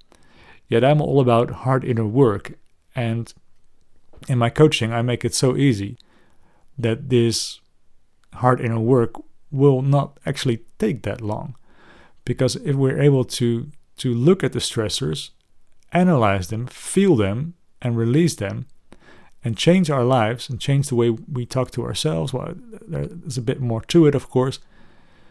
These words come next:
then change can come very rapid. And there I got,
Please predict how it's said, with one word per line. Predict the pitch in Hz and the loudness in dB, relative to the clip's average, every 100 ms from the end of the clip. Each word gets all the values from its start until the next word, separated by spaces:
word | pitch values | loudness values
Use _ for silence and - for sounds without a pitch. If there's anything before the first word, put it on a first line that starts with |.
| - - - - | -20 -20 -6 2
then | 131 135 165 - - | 4 2 -2 -10 -16
change | - 165 165 - | 0 2 2 2
can | 139 | -2
come | - 135 120 | -2 -2 2
very | 123 113 | 2 2
rapid. | 104 120 - - - - - - - _ - _ _ _ - | 2 2 0 -8 -12 -16 -20 -20 -20 _ -20 _ _ _ -8
And | 113 117 113 117 120 127 - - - - _ - | -6 -4 -4 -6 -8 -10 -16 -20 -20 -20 _ -20
there | - 156 127 | -6 -2 -2
I | - 131 | 2 0
got, | 127 - - | 2 -2 -6